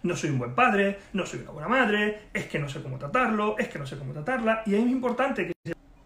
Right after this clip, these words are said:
y es importante que sepáis que no es vuestra culpa, que es, es así, es así. Y otra cosa que tenéis que tener en consideración es que si vuestro niño, eh, necesita medicación,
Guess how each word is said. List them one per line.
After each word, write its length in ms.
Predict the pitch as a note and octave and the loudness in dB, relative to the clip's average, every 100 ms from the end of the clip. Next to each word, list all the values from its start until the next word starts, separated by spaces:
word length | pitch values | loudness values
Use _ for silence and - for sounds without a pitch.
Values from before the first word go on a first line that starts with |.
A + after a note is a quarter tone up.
| - | -10
y 120 | E3+ G3 | 0 2
es 60 | |
importante 460 | B3 B3 A#3+ A#3+ A#3+ | 4 2 2 2 2
que 60 | A3 | 0
sepáis 380 | A3+ A#3 A3+ A3+ | 0 2 2 2
que 140 | G3+ | 2
no 260 | G#3 B3 B3 | 4 6 4
es 100 | B3 | 2
vuestra 240 | C#4+ C4 | -2 -4
culpa, 380 | A3+ D#4+ A#3 D3 | -2 -2 -2 -2
que 220 | D3+ D#3+ | -2 0
es, 180 | G#3 - | -2 -2
es 140 | A#3+ | -4
así, 380 | C4+ D#4 D4 - - - - - | -4 -4 -6 -8 -16 -20 -20 -4
es 160 | G3 A3+ | -4 -2
así. 340 | C#4 B3+ - - - | -4 -6 -6 -12 -6
Y 140 | E3+ | -2
otra 200 | G3+ A#3 | 0 0
cosa 240 | A#3+ B3 A3 | -2 0 -2
que 100 | F3+ | -2
tenéis 240 | F3 F#3+ | -4 -4
que 80 | A3+ | -2
tener 300 | A3+ A3+ G#3+ | 0 0 0
en 140 | G3 E3+ | -4 -4
consideración 680 | D#3+ D3 C3+ B2+ A#3+ C4 A#3+ | -4 -4 -4 -2 2 2 2
es 80 | A3 | -2
que 80 | G3 | -4
si 120 | C#3+ | -4
vuestro 280 | B2+ - C#3+ | -6 -10 -6
niño, 400 | E3+ C4+ G#3+ C#3 - - - _ | -4 0 0 -2 -8 -20 -20 _
eh, 220 | D#3+ C#3+ C3 | -4 -2 -4
necesita 400 | - - F3 B3 | -6 -4 -2 0
medicación, 560 | C4+ B3+ C4+ B3 A3 | -2 -2 -2 -2 -2